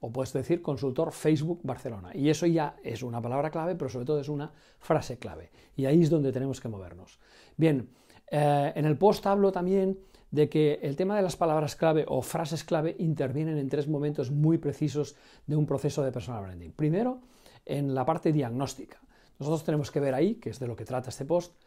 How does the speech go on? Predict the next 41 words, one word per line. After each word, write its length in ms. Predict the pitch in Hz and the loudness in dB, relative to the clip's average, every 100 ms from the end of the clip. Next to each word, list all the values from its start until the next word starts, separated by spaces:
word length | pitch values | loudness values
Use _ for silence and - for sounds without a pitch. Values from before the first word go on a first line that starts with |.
| _ _ _ _ | _ _ _ _
de 160 | - 143 | -4 -2
lo, 140 | 147 | -2
tenemos 300 | - 156 190 | 0 2 2
que 100 | 190 | 4
ver 100 | 165 | 4
ahí 240 | 156 156 160 | 4 2 0
si 400 | - 156 151 - - - - | -2 0 0 -2 -16 -20 -12
realmente 640 | 160 160 160 165 156 170 - - | 2 4 4 2 2 0 -4 -4
cuál 180 | 156 175 | 0 2
es 120 | 156 | 2
nuestro 600 | 165 151 156 156 156 - | 2 2 0 2 0 4
índice 460 | 202 196 180 156 160 | 8 8 8 2 2
de 200 | 147 135 | 2 2
encontrabilidad 1000 | 135 131 135 131 127 120 123 127 139 - | -2 -2 -2 -2 -2 0 0 -2 -4 -4
por 160 | 123 | -6
palabra 380 | - 113 101 90 | -4 -4 -6 -10
clave. 240 | 90 87 98 | -16 -14 -6
Es 80 | |
decir, 240 | 139 123 110 | -4 -4 -6
cuando 240 | 120 123 | -6 -2
alguien 260 | 135 131 123 | -2 -2 -2
busca 380 | 131 - 98 - _ - - - | -4 -6 -14 -18 _ -20 -20 -8
lo 120 | 139 | -4
que 80 | 135 | -2
nosotros 320 | 135 151 135 | 0 0 -2
somos 220 | 135 123 | -4 -6
capaces 340 | 127 117 117 117 | -8 -8 -8 -8
de 60 | |
hacer, 340 | 123 - 160 160 - _ | -2 0 0 -2 -18 _
¿nos 140 | 135 135 | -6 -4
encuentra 480 | 143 208 202 202 - _ _ _ | -4 -2 -2 -4 -8 _ _ _
o 100 | - | -6
no 100 | 135 | -4
nos 140 | 127 110 | -4 -6
encuentra? 400 | 92 80 87 - _ _ - - - | -14 -16 -18 -20 _ _ -20 -20 -20
Segundo, 440 | - 208 233 143 - | 0 4 4 4 2
en 100 | 165 | 2
el 80 | 180 | 2
modelo 260 | 185 220 202 | 4 2 2
de 60 | |
negocio. 500 | 156 117 - 120 - | 0 -4 -8 -12 -16